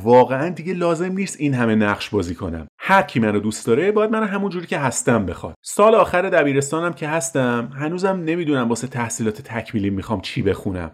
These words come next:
اگه نتونم رشته درست رو انتخاب کنم، ممکنه آینده‌مو از دست بدم. اینجوری می‌شه که مریل استریپ در سن هفده سالگی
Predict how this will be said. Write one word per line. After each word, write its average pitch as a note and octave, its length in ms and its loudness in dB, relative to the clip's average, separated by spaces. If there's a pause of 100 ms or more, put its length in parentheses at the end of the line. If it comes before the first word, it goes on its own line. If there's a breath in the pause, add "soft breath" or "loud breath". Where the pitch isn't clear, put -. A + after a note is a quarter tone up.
(200)
اگه F#3+ 200 4
نتونم C3 380 2
رشته B2 280 0
درست A#2+ 340 0
رو B2 40 2
انتخاب A#2+ 320 0
کنم، D3+ 260 -2
ممکنه D#3+ 320 -4
آینده‌مو D#3+ 520 0
از E3+ 140 0
دست F3 280 -2
بدم. G#2+ 340 0 (180)
اینجوری C#3 480 2
می‌شه G#2+ 260 0
که G#2+ 260 -6
مریل A2 340 2
استریپ C3+ 600 -2
در A#2 180 4
سن B2+ 300 -2
هفده G#2 680 -2
سالگی A2+ 640 -2